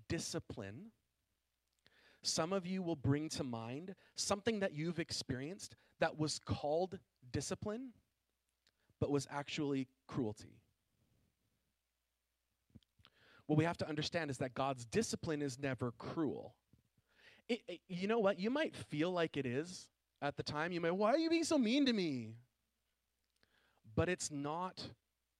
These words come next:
cruel. It's always loving. And because God is holy, because he is without sin,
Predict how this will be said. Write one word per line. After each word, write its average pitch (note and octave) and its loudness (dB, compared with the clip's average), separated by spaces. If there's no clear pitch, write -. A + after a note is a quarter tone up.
cruel. E3+ -4
It's C3+ -6
always C#3+ 0
loving. B2 -8
And D3 -2
because D3 0
God D#3 2
is C#3 -2
holy, C#3+ -2
because C3+ -4
he B2+ -4
is A2+ -4
without G#2 -4
sin, F#3+ -10